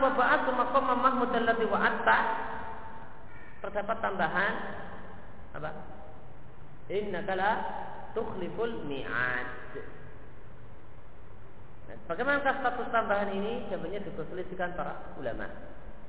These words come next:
Sebagian ulama me-, mendhaifkannya, dinilai sebagai sab, sebagai tambahan yang sab. Ini pendapat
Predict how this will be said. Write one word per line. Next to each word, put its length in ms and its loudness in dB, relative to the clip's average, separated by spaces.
Sebagian 240 -2
ulama 240 0
me-, 2000 -4
mendhaifkannya, 640 -2
dinilai 560 -4
sebagai 320 -4
sab, 320 4
sebagai 240 -6
tambahan 320 -4
yang 240 -4
sab. 640 0
Ini 80 -6
pendapat 320 -2